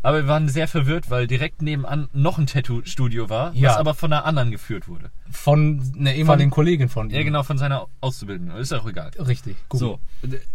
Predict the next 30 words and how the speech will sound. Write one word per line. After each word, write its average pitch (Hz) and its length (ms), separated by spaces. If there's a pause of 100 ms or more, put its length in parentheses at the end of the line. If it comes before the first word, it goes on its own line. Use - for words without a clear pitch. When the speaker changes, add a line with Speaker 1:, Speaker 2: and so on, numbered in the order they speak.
(200)
Speaker 1:
Und 151 320
wir 165 160
standen 165 340
da, 160 200
haben 160 160
dann 156 140
neu 165 200
gegoogelt, 160 460
wo 151 80
er 139 80
jetzt 147 260
ist 196 200
und 147 100
mussten - 240
dann 151 160
erstmal 147 260
wieder 139 200
um 123 240
Speaker 2:
Drei 175 240
Minuten 143 340
weiterfahren. 151 680
Speaker 1:
Mussten 143 220
echt - 260
drei 85 160
Minuten 101 240
weiterfahren. 95 300
Richtig 110 240
unnötige 95 360
Speaker 2:
Ja. 110 240
Speaker 1:
Scheiße. 98 140